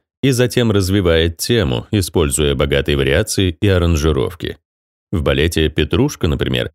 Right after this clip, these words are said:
Игорь Стравинский вводит разные темы для каждого персонажа,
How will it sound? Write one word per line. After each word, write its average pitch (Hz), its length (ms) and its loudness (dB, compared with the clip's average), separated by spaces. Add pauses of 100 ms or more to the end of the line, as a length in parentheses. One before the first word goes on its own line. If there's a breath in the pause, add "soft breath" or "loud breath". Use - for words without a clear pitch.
(180)
Игорь 113 280 2
Стравинский 113 600 0
вводит 98 460 0
разные 82 400 2
темы 113 260 0
для 71 220 0
каждого 73 400 0
персонажа, 95 680 0